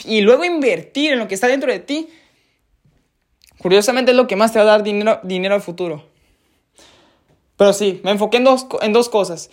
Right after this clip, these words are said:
En invertir con seguridad en algo externo, en algo que sé que va a dar resultados. Y finalmente en in-, en invertir en mí. Porque lo que tengo de valor está dentro de mí, que es lo que voy a tener que dar a los demás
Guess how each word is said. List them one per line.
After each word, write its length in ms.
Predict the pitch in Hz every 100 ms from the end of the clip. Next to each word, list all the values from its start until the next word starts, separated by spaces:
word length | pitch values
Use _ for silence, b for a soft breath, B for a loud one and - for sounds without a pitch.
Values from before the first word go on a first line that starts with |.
| B
En 140 | 196 226
invertir 360 | 214 190 240
con 180 | 330 311
seguridad 640 | - 233 190 185 185 240
en 80 | 247
algo 200 | 233 247
externo, 600 | 254 - 269 302 240 170 - _
en 100 | 185
algo 220 | 214 262 277
que 160 | 202
sé 360 | 180 - 302 302
que 140 | 254
va 80 | 240
a 40 |
dar 120 | 262 262
resultados. 600 | 254 202 277 294 226 - B B
Y 120 | - 185
finalmente 360 | 214 233 240
en 80 | 240
in-, 180 | 214 -
en 180 | 208 202
invertir 360 | 190 160 202
en 160 | 202 180
mí. 240 | 175 147 _ _ _ _ _ _ _ _ _ _ _ _ _ _ _ -
Porque 240 | 190 208
lo 120 | 208
que 80 | 208
tengo 260 | 208 285 294
de 80 |
valor 320 | 240 196 254 262
está 200 | 247 214
dentro 240 | 220 240
de 100 | 180
mí, 280 | 220 320 311
que 160 | 226 214
es 40 |
lo 120 | 233
que 80 | 233
voy 120 | 196
a 60 | 233
tener 240 | 233 208
que 160 | 208 220
dar 160 | 220 247
a 140 | 202
los 160 | 185 160
demás 340 | 190 262